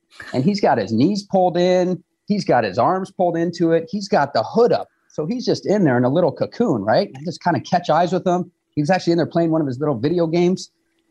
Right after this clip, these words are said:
And we lock eyes and I say, "Saxon, you just look so warm and comfy," you know? And I look over at my big bro and I'm like, "Man, bro, you think they make something like that for adults? Wouldn't everybody want to feel like that?" You know, just that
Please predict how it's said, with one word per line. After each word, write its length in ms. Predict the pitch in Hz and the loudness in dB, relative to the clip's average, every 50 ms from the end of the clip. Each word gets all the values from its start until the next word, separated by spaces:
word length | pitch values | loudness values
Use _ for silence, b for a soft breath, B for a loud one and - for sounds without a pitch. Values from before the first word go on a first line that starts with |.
| _ _ - | _ _ 0
And 80 | 113 | 2
we 80 | 131 135 | 2 4
lock 260 | 143 160 170 170 - | 4 2 0 0 -2
eyes 280 | 131 127 165 170 170 170 | -2 0 0 0 0 -2
and 60 | 135 | -8
I 40 | 123 | -8
say, 160 | - - 113 | -6 -8 -10
"Saxon, 640 | - - - - 226 247 214 - - - 98 82 - _ _ - | -10 -8 -4 -2 -2 -2 -2 -4 -4 -6 -6 -6 -8 _ _ -4
you 100 | - 160 220 | 0 2 2
just 180 | 247 175 - | 2 2 2
look 160 | 165 143 - - | 0 -2 -2 -2
so 500 | - - - 143 131 151 180 208 208 131 98 | -4 -2 0 2 2 2 2 0 -2 -2 -2
warm 300 | 98 123 143 160 190 214 | 0 2 2 4 4 4
and 140 | 214 185 - | 2 2 0
comfy," 540 | - - - 254 349 - - - 87 80 _ _ _ _ _ _ _ _ - | 0 -2 0 0 0 -2 -4 -6 -6 -6 _ _ _ _ _ _ _ _ -4
you 100 | - 113 | 0 2
know? 300 | 143 185 247 269 269 254 | 2 4 4 2 2 0
And 100 | 202 151 | -2 -4
I 80 | 127 160 | -2 0
look 180 | 190 233 240 | 0 2 2
over 140 | 233 214 190 | 0 0 0
at 60 | 214 | 0
my 100 | 156 151 | 0 0
big 280 | 143 123 151 196 165 127 | 0 0 0 -2 -2 0
bro 300 | 117 135 147 175 196 196 | 0 2 2 2 2 0
and 320 | 165 139 - _ _ 127 | -2 -6 -12 _ _ -12
I'm 80 | 131 139 | -10 -8
like, 200 | 139 131 123 - _ _ _ _ - | -6 -6 -8 -10 _ _ _ _ -6
"Man, 340 | 202 233 233 165 113 95 113 | 0 2 2 2 2 0 -2
bro, 360 | - 214 220 143 104 - - _ _ _ - | 0 2 2 2 0 -2 -8 _ _ _ -10
you 60 | 143 | -4
think 180 | - 277 359 - | -2 -2 0 2
they 80 | 330 190 | 2 4
make 200 | 135 143 175 170 | 4 4 4 2
something 300 | - - 151 147 - 143 | 0 -2 -2 0 0 0
like 160 | 127 120 104 | 0 0 2
that 200 | 127 131 131 - | 2 0 0 0
for 120 | 131 117 | -4 -4
adults? 540 | 101 98 - 110 101 113 - - - - - _ _ _ _ _ - | -4 -4 -4 -2 -2 -2 -2 -4 -8 -20 -20 _ _ _ _ _ -8
Wouldn't 220 | - 170 240 240 - | -2 0 0 2 2
everybody 380 | 131 151 175 170 151 160 160 147 | 2 2 2 2 2 2 0 0
want 300 | 113 101 117 135 139 135 | -2 -2 -2 -4 -4 -4
to 100 | - 117 | -8 -14
feel 440 | - - - 107 113 120 120 127 123 - | -14 -8 -4 0 2 2 2 0 -2 -4
like 280 | 101 104 117 117 117 - | -2 -2 -2 -2 -2 -2
that?" 280 | 110 113 123 139 - _ _ _ _ _ _ _ _ _ - | 0 0 0 -2 -4 _ _ _ _ _ _ _ _ _ -2
You 100 | 123 120 | 0 2
know, 180 | 113 120 135 139 | 2 2 2 0
just 180 | 139 135 - | -4 -6 -2
that 240 | - 123 117 110 - | -2 0 0 0 -4